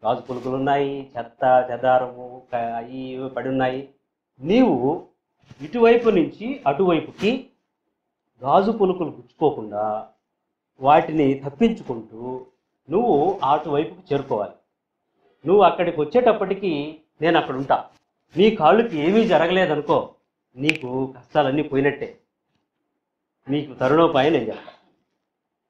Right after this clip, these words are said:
అని అనేసి అక్కడ వదిలేశాడు రూమ్లో. మనోడు చీకటి కదా, జాగ్రత్తగా, ఎంతో జాగ్రత్తగా, ఎంతో ఎరుకుతో అడుగులు వేసుకుంటూ,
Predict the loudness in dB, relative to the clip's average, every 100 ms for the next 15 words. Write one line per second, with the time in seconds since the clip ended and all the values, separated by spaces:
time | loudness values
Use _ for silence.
0 | _ -10 -6 -4 -4 -4 -6 -4 -4 -4
1 | -2 0 0 -2 -12 -16 -20 -20 _ _
2 | _ _ _ _ -16 -8 -2 0 2 0
3 | -2 -8 _ _ _ _ -20 _ _ _
4 | -8 -2 0 2 0 0 -2 -4 _ _
5 | _ _ -8 -8 -4 -6 -8 _ 2 4
6 | 4 2 -6 _ _ _ _ _ _ -6
7 | -4 -2 -2 0 -4 -4 -2 -2 -2 -6
8 | _ _ _ _ _ -18 -2 4 6 6
9 | 6 4 -2 2 2 0 -8 _ _ _
10 | -14 -10 -8 -8 -12 -16 _ -18 -12 -8
11 | -8